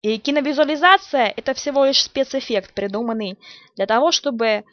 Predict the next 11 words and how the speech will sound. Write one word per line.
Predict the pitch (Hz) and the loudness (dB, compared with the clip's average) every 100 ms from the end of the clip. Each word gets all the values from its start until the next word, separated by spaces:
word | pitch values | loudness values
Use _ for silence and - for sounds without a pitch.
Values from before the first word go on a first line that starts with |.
| _ - | _ -12
зрители | 196 247 302 294 233 | -6 -4 -4 -4 -6
испытали | - 220 247 233 | -6 -2 0 0
некие | 233 233 240 247 | 0 -2 -4 -2
эмоции, | 247 285 302 - 247 | 0 2 0 -2 -8
чувства | 208 240 233 208 | -6 -8 -8 -8
и | |
состояния, | 208 208 - 240 277 294 247 185 - _ _ _ | -10 -10 -4 -2 0 -2 -2 -4 -8 _ _ _
пережили | 226 220 226 277 294 | -6 -4 -2 0 0
их, | 277 226 - | 0 -2 -6
получили | 208 202 - 220 | -6 -6 -4 -4
радость | 214 254 240 233 - | 0 0 -2 -8 -16